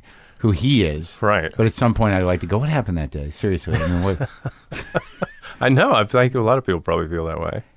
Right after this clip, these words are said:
Speaker 1: I think it'd be an amazing conversation.
Speaker 2: Yeah, I'm sure it would.
Speaker 1: Uh, it's
Speaker 2: He's a very interesting man.
Speaker 1: He is. He's like the, the, the,
Speaker 2: The
Speaker 1: the
Speaker 2: king of late night now. I mean.
Speaker 1: He's the king of everything.
Speaker 2: Yeah.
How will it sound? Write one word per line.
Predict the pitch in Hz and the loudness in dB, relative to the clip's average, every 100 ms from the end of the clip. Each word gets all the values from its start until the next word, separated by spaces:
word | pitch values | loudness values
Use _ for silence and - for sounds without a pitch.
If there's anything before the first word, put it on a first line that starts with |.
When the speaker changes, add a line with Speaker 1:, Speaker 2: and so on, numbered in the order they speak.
| - | -2
Speaker 1:
I | 135 | 2
think | 180 | 4
it'd | 139 | 6
be | 135 | 6
an | 123 | 6
amazing | 123 135 131 131 | 6 4 2 2
conversation. | 135 131 131 143 135 87 85 | 4 2 2 -2 -2 -6 -2
Speaker 2:
Yeah, | 147 330 | 0 0
I'm | 101 92 | -2 -2
sure | 151 | -2
it | 147 | -2
would. | 180 285 - | -2 -4 0
Speaker 1:
Uh, | 98 104 | 0 0
it's | 104 139 | 0 0
Speaker 2:
He's | 151 | 0
a | |
very | 143 170 180 | 0 2 2
interesting | 185 185 190 | 0 -4 -4
man. | 185 214 92 185 - _ _ _ - | -4 -2 -4 -6 -10 _ _ _ -10
Speaker 1:
He | 107 101 | -2 2
is. | 120 220 - - - | 4 4 2 -4 -10
He's | 117 123 | -6 -2
like | 131 131 110 | 2 0 0
the, | 117 123 | 0 0
the, | 113 107 113 117 117 117 107 | 0 0 4 6 6 4 0
the, | 107 107 117 | -4 -4 -4
Speaker 2:
The | 69 120 | -6 -6
Speaker 1:
the | 110 | 0
Speaker 2:
king | 135 139 | 2 2
of | |
late | 107 175 - | 2 0 0
night | 82 - | -2 -4
now. | - 139 131 | -6 -6 -6
I | - | -8
mean. | - | -4
Speaker 1:
He's | 156 - | -2 -2
the | |
king | 160 196 190 | -2 2 2
of | 170 | 4
everything. | 208 208 143 120 95 | 4 4 2 2 2
Speaker 2:
Yeah. | 92 127 139 | 4 4 2